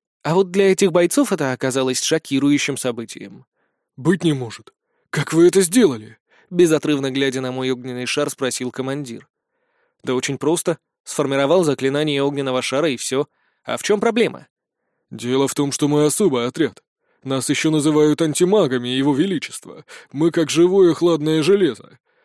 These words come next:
Рядом с нами маги не могут сформировать заклинания». «Да?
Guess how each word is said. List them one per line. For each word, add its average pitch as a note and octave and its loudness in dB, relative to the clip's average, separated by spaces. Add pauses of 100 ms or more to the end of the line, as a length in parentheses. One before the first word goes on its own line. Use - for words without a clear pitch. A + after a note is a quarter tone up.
(160)
Рядом A2+ -6
с - -6
нами D3 0
маги D3 0
не D#3+ 2
могут F3 4
сформировать D3+ 2
заклинания». B2 -4 (640)
«Да? G3 0